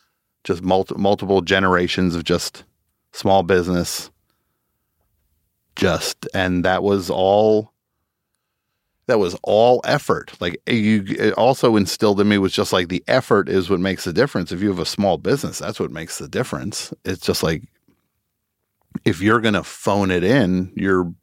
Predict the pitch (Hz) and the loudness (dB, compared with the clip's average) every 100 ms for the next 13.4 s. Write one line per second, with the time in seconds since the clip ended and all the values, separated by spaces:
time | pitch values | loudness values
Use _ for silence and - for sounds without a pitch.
0 | _ - 101 110 107 - 87 90 87 90 | _ -4 -2 0 -2 -2 -6 -4 -4 -2
1 | - 143 - - - _ _ _ _ _ | -2 -2 -6 -12 -14 _ _ _ _ _
2 | _ _ _ _ _ - 92 87 85 80 | _ _ _ _ _ -4 0 0 -2 -6
3 | - 107 - 90 87 82 - 95 87 85 | -4 -2 0 2 2 0 0 -2 -2 -2
4 | 104 139 78 65 90 _ _ - 90 - | 0 0 -4 -6 -16 _ _ -12 -10 -12
5 | - - 82 82 78 - - _ _ _ | -16 -14 -8 -6 -6 -8 -16 _ _ _
6 | - - - - - - - - _ _ | -20 -20 -20 -20 -20 -20 -20 -20 _ _
7 | _ _ _ _ _ _ - 107 - 123 | _ _ _ _ _ _ -4 -4 0 0
8 | 92 87 98 101 - 82 - 104 92 87 | 2 2 2 2 0 -2 0 2 4 2
9 | 82 90 85 - 82 76 92 135 82 87 | 0 0 0 0 -4 -2 2 2 0 -6
10 | 85 - 82 95 87 82 104 95 82 78 | -6 -6 -4 -2 -2 0 2 2 0 -6
11 | - _ _ _ _ _ _ _ _ _ | -12 _ _ _ _ _ _ _ _ _
12 | _ _ _ 82 85 85 82 85 87 98 | _ _ _ -6 -4 -6 -2 0 4 4
13 | 135 - - | 4 2 -2